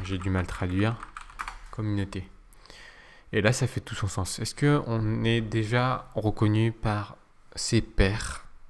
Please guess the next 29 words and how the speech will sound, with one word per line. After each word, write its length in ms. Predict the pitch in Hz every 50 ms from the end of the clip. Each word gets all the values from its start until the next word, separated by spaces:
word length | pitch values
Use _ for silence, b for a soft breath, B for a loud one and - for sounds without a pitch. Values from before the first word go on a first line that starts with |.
| - - -
des 180 | 113 107 101 101
gens 160 | 101 104 92
semblables 440 | - - 113 107 104 107 104 101 98
à 40 | 92
nous, 240 | 92 98 107 123 - B B B B B B B B B B B - - -
pour 180 | - - -
qui 140 | - - 117
nous 100 | 107 98
sommes 320 | - - 104 104 110 - - -
et 80 | 92
qui 260 | - - 110 104 104 - - - -
on 180 | - 95 95 92
est ? 160 | 87 85 - - - - b b b b b b b b
Ça 140 | b - 98
peut 160 | - - -
être, 320 | 95 95 95 - - - 98
euh, 200 | 92 92 90 90 95 - - - -
dans 80 | - 95
une 200 | 90 95 95 92
communauté 720 | - 98 95 92 92 95 95 95 - - 95 92 95 95 - - - - - _ - - _ - - _ - -
professionnelle 600 | - - 101 - 101 92 - 113 117 117 110 107
encore. 380 | 101 98 - - 92 92 98 92
Est-ce 160 | 90 - -
que 180 | - 104 95
si, 440 | 95 - - - - 110 101 98 95 B B B B B B B B B B - -
euh, 180 | 92 90 87
je 140 | 90 92 92
suis, 480 | 92 - - - - 107 98 95 92 92
euh, 420 | 87 87 90 90 87 87 85 85